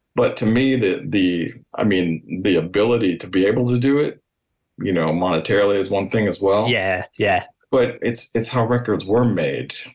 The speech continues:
Speaker 1: you know? I mean, I think when you have the same everything, the same plugin, the same sample library, the same, you know, keyboard to trigger stuff, and you tend to, you know, I mean, there's, there's no nuances. And, and, and software has gotten better, believe me, I'm not just an anti-digital guy ever.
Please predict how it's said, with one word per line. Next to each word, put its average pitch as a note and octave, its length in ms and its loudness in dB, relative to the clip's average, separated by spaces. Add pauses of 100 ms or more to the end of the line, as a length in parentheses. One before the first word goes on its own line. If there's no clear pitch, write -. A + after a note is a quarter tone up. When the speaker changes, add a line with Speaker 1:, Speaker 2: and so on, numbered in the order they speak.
Speaker 1:
you F2+ 160 0
know? F2+ 200 0
I G2+ 80 0
mean, G#2+ 180 2
I G#2+ 100 0
think A#2 280 -2
when A2+ 140 2
you G2+ 120 0
have A2 260 -2
the G2+ 100 -2
same A2+ 560 -2
everything, G2+ 680 -2
the D#2 80 -4
same F#2+ 340 -4
plugin, F#2+ 560 0
the D#2+ 80 -2
same F2+ 340 -4
sample G2 480 -2
library, D#2+ 680 0 (320)
the F#2+ 80 0
same, G2 560 0 (100)
you G2+ 160 0
know, E2+ 200 0
keyboard A2 500 0
to F#2 120 0
trigger A#2+ 380 0
stuff, G2 540 0
and G#2 160 -2
you F#2+ 80 -4
tend A#2+ 260 2
to, G2 320 -2
you G#2 140 0
know, E2+ 180 0
I G2 80 0
mean, A2+ 180 0
there's, A2 220 0
there's A2+ 340 0
no A2 280 2
nuances. F#2 760 -2
And, G#2+ 220 0
and, A2 260 0
and G2+ 180 -2
software C3+ 380 0
has F2+ 180 0
gotten E2+ 280 0
better, D#2+ 180 0
believe F2 300 0
me, D#2+ 100 -4
I'm E2+ 140 -4
not E2+ 180 -4
just E2+ 160 -10
an E2 80 -6
anti-digital E2+ 720 0
guy D#2+ 240 0
ever. E2 400 -4